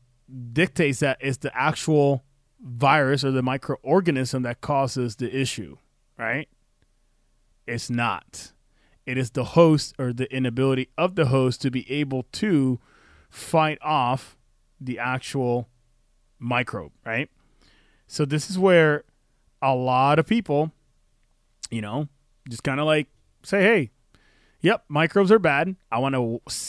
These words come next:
hand sanitize my hands seventy-two million times."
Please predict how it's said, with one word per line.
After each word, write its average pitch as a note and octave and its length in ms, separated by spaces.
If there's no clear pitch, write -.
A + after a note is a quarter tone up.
hand D#3+ 280
sanitize F3 540
my E3+ 120
hands E3 340
seventy-two E3+ 520
million E3+ 240
times." C#3+ 380